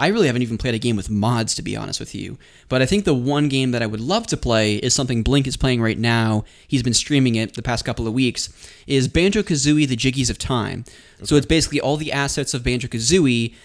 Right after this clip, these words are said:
Speaker 1: um, kind of melded together with Ocarina of Time and its world, loaded with tons of Easter eggs and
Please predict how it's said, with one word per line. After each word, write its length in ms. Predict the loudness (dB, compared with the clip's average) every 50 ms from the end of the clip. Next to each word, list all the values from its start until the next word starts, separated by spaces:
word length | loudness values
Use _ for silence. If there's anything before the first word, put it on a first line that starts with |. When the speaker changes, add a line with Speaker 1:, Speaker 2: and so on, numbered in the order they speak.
| -20 _ -8
Speaker 1:
um, 380 | -6 -4 -4 -4 -4 -4 -6
kind 180 | -4 -2 0 0
of 120 | 0 0
melded 540 | -2 -2 0 2 2 2 4 4 2 2 0
together 540 | 0 -2 0 2 2 2 4 2 2 0 0
with 420 | 0 0 2 2 2 2 -2 -4 -4
Ocarina 440 | -4 -4 -4 -4 -2 -2 0 0 0
of 120 | -2 -4
Time 320 | -6 -4 -2 -2 0 0 0
and 80 | -2
its 160 | -2 -2 -4 0
world, 480 | 2 4 4 4 2 0 -2 -6 -10 _ _ _ _ _ _ _ _ _ -12 -12 -10 -8
loaded 400 | -6 0 4 4 6 6 4 2
with 140 | 2 0 0
tons 400 | 2 0 2 2 2 0 0 0
of 80 | 0 -2
Easter 320 | -2 -4 -4 -2 -2 0
eggs 340 | 0 0 0 0 -2 -2 0
and 220 | 0 0 -2 -2